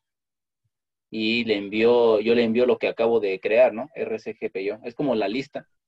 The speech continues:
No sé si recuerdan cuando hacían, eh, hacíamos el de lista, que le enviaba la lista, porque yo crea-, creaba el objeto. R C G C pio, ¿no? Así.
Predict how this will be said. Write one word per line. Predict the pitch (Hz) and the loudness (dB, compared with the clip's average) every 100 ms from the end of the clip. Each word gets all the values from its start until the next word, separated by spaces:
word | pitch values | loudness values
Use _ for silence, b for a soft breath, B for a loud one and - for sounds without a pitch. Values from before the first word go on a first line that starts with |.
| - | -18
No | 123 | -14
sé | 135 | -14
si | 127 127 110 107 | -8 -6 -2 -2
recuerdan | 104 98 120 127 | -4 -4 -4 -2
cuando | - 104 | -4 -4
hacían, | 98 120 120 113 - | -4 -4 -4 -6 -10
eh, | - - | -14 -10
hacíamos | 98 107 - 123 127 120 | -10 -10 -8 -6 -6 -8
el | 101 | -6
de | 95 | -6
lista, | 113 - 113 _ | -6 -10 -16 _
que | 98 | -10
le | 95 | -4
enviaba | 104 123 | -2 -2
la | 127 | -2
lista, | 135 - 160 - _ _ _ _ _ - | -4 -8 -12 -12 _ _ _ _ _ -20
porque | - 101 | -10 -4
yo | 107 110 | -2 -2
crea-, | 120 120 113 - | -2 -2 -4 -10
creaba | 120 104 107 120 | -2 0 2 2
el | 113 | 0
objeto. | 110 - - - 160 _ _ _ _ _ _ _ _ - | -2 -2 -6 -6 -12 _ _ _ _ _ _ _ _ -10
R | 117 113 | -8 -8
C | - 117 | -10 -12
G | 135 123 | -10 -10
C | - 143 147 - | -6 -4 -6 -8
pio, | 110 92 - | -10 -10 -12
¿no? | - _ _ _ _ _ _ _ _ _ _ _ _ _ _ _ _ | -16 _ _ _ _ _ _ _ _ _ _ _ _ _ _ _ _
Así. | _ - | _ -20